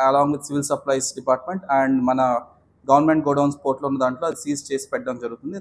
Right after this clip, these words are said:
తదుపరి విచారణ తర్వాత దానికి ఏ, ఏ మిల్స్ సప్లై చేశాయి, తర్వాత ఆ మిల్స్కి సంబంధించిన బిల్స్, ట్రక్స్, ఇంకెక్కడ మధ్యలో ఉన్న ట్రేడర్స్ ఉంటే ఆ ట్రేడర్స్, ఆ డీటెయిల్స్ తీసుకోవడం జరుగుతుంది. As a first step, we'll unload the entire P D S stock of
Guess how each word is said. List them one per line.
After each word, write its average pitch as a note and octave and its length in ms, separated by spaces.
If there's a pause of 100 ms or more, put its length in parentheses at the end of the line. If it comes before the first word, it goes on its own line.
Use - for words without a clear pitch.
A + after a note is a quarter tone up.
తదుపరి D#3 380
విచారణ D3+ 280 (120)
తర్వాత D3 300 (640)
దానికి C#3+ 320
ఏ, - 20 (180)
ఏ D#3+ 40 (100)
మిల్స్ D#3 240
సప్లై D3+ 260 (100)
చేశాయి, C#3 360 (140)
తర్వాత C#3 280
ఆ - 100
మిల్స్కి C#3 260
సంబంధించిన C#3+ 340 (120)
బిల్స్, C#3+ 280 (240)
ట్రక్స్, C#3 380
ఇంకెక్కడ C#3 280 (100)
మధ్యలో C#3 260
ఉన్న C#3+ 180
ట్రేడర్స్ C3+ 380
ఉంటే C3 180
ఆ - 100
ట్రేడర్స్, C3+ 380 (140)
ఆ - 20 (100)
డీటెయిల్స్ D3+ 340
తీసుకోవడం C#3 440
జరుగుతుంది. A2+ 380 (500)
As C#3 120
a - 80
first D#3 180
step, G#3 200
we'll C#3+ 200
unload E3 340
the D3+ 120
entire D#3 300 (140)
P D3+ 160
D D#3+ 160
S - 120
stock D3+ 260 (140)
of C3+ 60